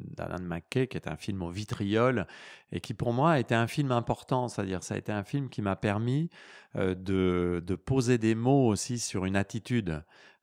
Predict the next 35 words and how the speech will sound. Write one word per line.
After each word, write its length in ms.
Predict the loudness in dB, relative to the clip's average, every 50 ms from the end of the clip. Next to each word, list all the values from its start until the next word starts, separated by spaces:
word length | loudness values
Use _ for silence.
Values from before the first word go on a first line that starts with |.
| -8 -6
euh, 120 | -6 -6
qui 360 | -6 -10 -10 -6 -2 0 2
est, 140 | 2 2 4 2
euh, 140 | 2 2 0
cette 240 | -2 -6 -8 -8 -4
sorte 260 | -2 -2 -2 -2 -2
d'attitude 640 | -6 -6 -6 -6 -10 -12 -8 -4 -4 -4 -2 -2 -4
de... 280 | -2 -2 0 -2 -2 -4 -8 -16 -20 -20 _ _ -10 -8
Euh, 240 | -6 -6 -6 -6 -8
qui 200 | -8 -10 -10 -10
procède 380 | -8 -8 -6 -4 -4 -4 -4 -4
d'une 180 | -6 -6 -6 0
volonté 460 | 4 4 4 4 2 0 -2 -4 -2
d'oubli 440 | -2 -2 -4 -2 -2 -2 -2 -2 -4
en 120 | -6 -8
fait, 260 | -12 -12 -14 -12 -8 -6
la 100 | -6 -2
volonté 680 | 0 2 4 4 4 2 0 0 0 0 0 0 -2 -6 -14 -20 -20 _ _ -4
de 140 | -2 0
ne 140 | 2 4 2
pas 380 | 2 2 2 2 4 4 2 0
justement 500 | -2 -4 -6 -8 -6 -6 -6 -4 -6 -6
considérer, 580 | -8 -10 -10 -10 -10 -8 -8 -6 -6 -6 -6 -4
la 100 | -4 -2
volonté 360 | 0 0 0 0 0 0 2
de 100 | 2 2
ne 120 | 0 0
pas 240 | -2 0 0 0 0
prendre 380 | 0 -2 -2 -2 0 0 0 -2
au 100 | -4 -4
sérieux, 480 | -4 -4 -6 -6 -6 -6 -6 -8 -8 -12 _ _ _ _ _ -20 -10 -6 -4
euh, 260 | -4 -2 -2 -4 -4
les, 280 | -2 -2 -2 -2 -2 -2
les 220 | -4 -2 0 0
alertes. 460 | 0 0 0 -2 -6 -8 -12 -16 -16